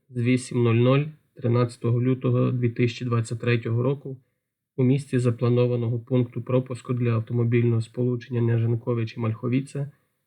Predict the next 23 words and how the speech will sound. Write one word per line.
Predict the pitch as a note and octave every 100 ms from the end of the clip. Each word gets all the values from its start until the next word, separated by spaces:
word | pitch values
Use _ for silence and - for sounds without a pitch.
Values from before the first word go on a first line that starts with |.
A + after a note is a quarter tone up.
| _ -
розпочнеться | A#2+ - A#2+ A2+ C3+ D3+ C#3+ B2
здійснення | B2 C3+ C3+ B2+ A#2
пропускних | B2 A#2 A#2 - C3 B2+
операцій | B2+ A#2 A#2+ B2 -
вантажних | A2+ A2+ A2+ B2 A#2+ A2+
транспортних | A#2+ A#2 - A2+ B2 A#2
засобів | A#2+ C#3 - D3 D3 C#3+ _ _ _ _ _ _ -
з | A#2
допустимою | A#2 A#2+ - C#3+ D3 C#3 C3+
максимальною | A#2+ - A#2+ A#2+ B2 A#2+ A#2
вагою | A2+ B2+ C3+ C3+
понад | B2+ A#2 A2+
сім | C3
з | B2
половиною | - A#2+ A#2 A2+ A2 A2
тонн | C3 C#3 - _ _ _ _
без | B2 B2 B2
вантажу, | B2+ B2 B2 B2 A2+ G#2 - _ _ _ _
зазначають | A#2 A2+ A2+ B2+ A#2+ A#2+ A#2+ - _ _ _ _
в |
Прикордонній | B2+ B2 A2+ A#2+ A#2 A#2
службі | - B2 A#2 A#2+
України. | A#2 A#2+ A#2 G2+ F#2+